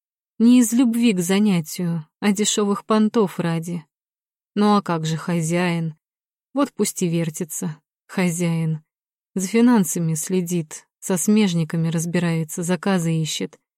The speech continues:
Список длинный. Нынешний клиент ничем не отличался от многих предыдущих. Старый пень забеспокоился, а не наставляет ли ему рога молоденькая супружница.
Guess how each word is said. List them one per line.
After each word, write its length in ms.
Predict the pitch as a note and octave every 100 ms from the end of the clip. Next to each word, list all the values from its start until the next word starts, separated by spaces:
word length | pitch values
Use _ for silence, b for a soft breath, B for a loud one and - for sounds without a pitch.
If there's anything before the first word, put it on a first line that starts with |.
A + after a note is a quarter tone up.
| _ _ -
Список 460 | - C4 - G3
длинный. 600 | F#3+ A#3 G3+ D#3+ D#3+ D#3 _ _ _ _ _ _ _ _
Нынешний 500 | - B3+ B3 A#3+ A#3 A3
клиент 500 | A3 A3+ A#3+ A3 -
ничем 500 | G3+ G#3+ - B3 F3+
не 120 | E3
отличался 640 | D#3+ E3+ D#3 F3 E3 -
от 100 | E3+
многих 400 | F3+ F3 E3+ D#3+
предыдущих. 840 | - F#3 F#3 F3+ E3+ D#3 - F#3 - _ _ _ _ _
Старый 380 | - B3+ B3+ A3+
пень 300 | A#3 A3+ G#3
забеспокоился, 920 | G3 F#3+ - G3 - A#3+ A3 - F3+
а 100 | E3+
не 140 | F3
наставляет 560 | F#3 - A3 A#3+ C4+ B3+
ли 160 | A3+ A#3
ему 220 | A3+ A#3
рога 280 | A#3 G#3 A#3
молоденькая 680 | A3+ A3+ A#3 A3 G#3+ A3
супружница. 1000 | G#3+ A3 - A#3+ G#3 D#3+ D#3+ D#3 - F3+